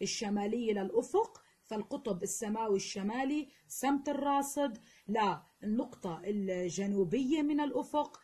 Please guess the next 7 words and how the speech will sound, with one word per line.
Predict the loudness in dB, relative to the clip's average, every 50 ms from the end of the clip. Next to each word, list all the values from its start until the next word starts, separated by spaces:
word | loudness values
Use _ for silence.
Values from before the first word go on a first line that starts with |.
| _ _ -4
لا | 0 2 2 2 0 -2 -6 _ _ _ _ 0
النظير، | 2 4 4 4 2 -2 -4 -6 -6 -4 -2 -2 -2 0 0 2 2 2 2 2 0 -4 -10 -18 _ _ _ -4
آه، | 0 2 4
عفوًا، | 4 4 2 0 0 0
للقطب | 0 0 -2 -2 -4 -4 -2 -2 -2
السماوي | -4 -6 -6 -4 -4 -2 -2 0 0 0 0 0 0
الجنوبي | -2 -2 -2 -2 0 0 0 0 0 2 2 0 0 -2